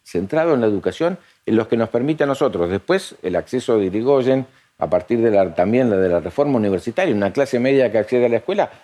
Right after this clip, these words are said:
pide más educación y pide participación política. Eso no, la oligarquía, que quería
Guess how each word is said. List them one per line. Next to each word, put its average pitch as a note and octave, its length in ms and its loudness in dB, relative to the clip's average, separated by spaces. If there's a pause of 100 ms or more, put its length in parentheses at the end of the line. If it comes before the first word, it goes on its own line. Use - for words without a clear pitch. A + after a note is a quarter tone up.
(140)
pide A2+ 260 4
más A2+ 180 -2
educación G2+ 480 0
y G#2 60 0
pide G#2 180 2
participación F2 720 -4
política. B2 560 -4 (500)
Eso B2 220 0
no, A#2 160 0
la G#2+ 140 2
oligarquía, A#2+ 580 2
que F2+ 120 0
quería B2 460 2